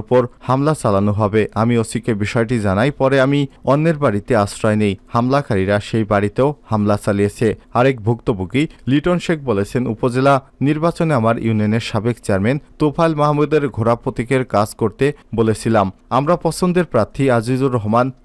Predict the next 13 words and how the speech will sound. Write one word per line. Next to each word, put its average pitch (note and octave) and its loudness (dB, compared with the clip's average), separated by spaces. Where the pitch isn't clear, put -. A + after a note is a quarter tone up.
ভূঁইয়ার C#3 2
আনারস C3+ 2
প্রতীকের D3+ -2
কাজ C3+ 2
করেছি। A#2 0
তিনি D3+ 2
চেয়ারম্যান D#3 2
হয়েছেন, A#2 -2
তার B2 4
ইচ্ছায় D3 0
কাজ A#2+ 2
না C3 4
করার D#3+ 0